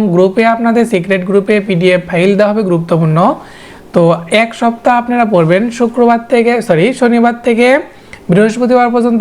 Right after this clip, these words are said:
আপনারা পড়বেন। পড়া শেষ করে শুক্রবারে আপনারা পরীক্ষা দেবেন। মানে, আপনাদের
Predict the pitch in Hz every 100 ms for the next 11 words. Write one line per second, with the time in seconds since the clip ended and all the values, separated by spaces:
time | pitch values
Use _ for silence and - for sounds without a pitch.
0 | 240 233 233 233 226 180 190 165 185 170
1 | 208 226 240 233 - 262 294 285 214 226
2 | 220 220 214 214 233 330 - - - -
3 | - 185 185 165 165 214 294 - - -
4 | 196 208 202 233 233